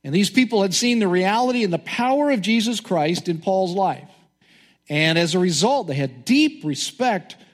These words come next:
for this man. I want to read again all the way back to verse six. We've been looking at this passage throughout the series. We'll continue to do so, but let's, let's start again in verse six.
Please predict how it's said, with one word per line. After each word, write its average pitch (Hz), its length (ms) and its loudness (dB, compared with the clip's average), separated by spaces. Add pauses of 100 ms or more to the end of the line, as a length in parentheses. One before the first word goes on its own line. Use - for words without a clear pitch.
(100)
for 180 120 -6
this 180 220 0
man. 165 380 -2 (800)
I 294 80 -14
want 285 120 -2
to 247 60 2
read 240 380 2
again 190 400 2
all 214 180 -2
the 254 60 0
way 226 120 2
back 208 360 -2
to 165 80 -4
verse 180 260 0
six. - 580 -2 (640)
We've 160 200 -4
been 185 180 2
looking 208 280 2
at 175 80 0
this 175 160 0
passage 185 540 0
throughout 170 260 0
the 175 100 -4
series. 180 360 0
We'll 147 100 -2
continue 185 400 -2
to 160 80 2
do 180 160 0
so, 156 240 -2
but 156 100 -6
let's, 202 260 -2 (500)
let's 202 180 -4
start 208 300 -2
again 175 480 0
in 156 160 -4
verse 151 280 -2
six. - 420 -10